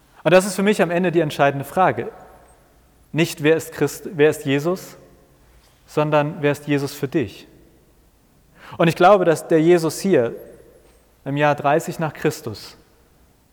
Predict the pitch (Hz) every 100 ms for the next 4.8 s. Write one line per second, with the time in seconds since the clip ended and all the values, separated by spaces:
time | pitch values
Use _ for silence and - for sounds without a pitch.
0 | _ _ _ _ 147 165 165 196 175 160
1 | 156 139 127 143 180 - 180 147 - 165
2 | 151 117 120 - - - _ _ _ _
3 | _ _ _ - 143 165 143 - 151 185
4 | 175 - 123 107 - - - 110